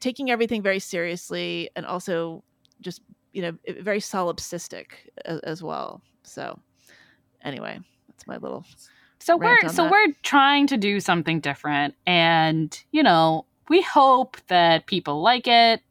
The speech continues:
Speaker 2: Um, I assume some people won't like it. Some people
Speaker 1: <laughs>
Speaker 2: already aren't
Speaker 1: They,
Speaker 2: liking
Speaker 1: the
Speaker 2: it.
Speaker 1: people
Speaker 2: That's
Speaker 1: who
Speaker 2: okay.
Speaker 1: don't like it will probably listen for longer,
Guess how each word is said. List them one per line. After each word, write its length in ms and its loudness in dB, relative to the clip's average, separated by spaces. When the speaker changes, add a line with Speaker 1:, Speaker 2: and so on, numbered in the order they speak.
Speaker 2:
Um, 680 4
I 120 0
assume 560 -2
some 200 -4
people 260 -12
won't 200 -6
like 240 -6
it. 300 -6
Some 100 -6
people 220 -4
Speaker 1:
<laughs> 120 -2
Speaker 2:
already 440 2
aren't 220 2
Speaker 1:
They, 180 6
Speaker 2:
liking 160 0
Speaker 1:
the 80 0
Speaker 2:
it. 40 2
Speaker 1:
people 200 6
Speaker 2:
That's 140 6
Speaker 1:
who 60 2
Speaker 2:
okay. 80 4
Speaker 1:
don't 200 2
like 220 0
it 120 2
will 140 0
probably 240 2
listen 320 -4
for 160 -4
longer, 500 -8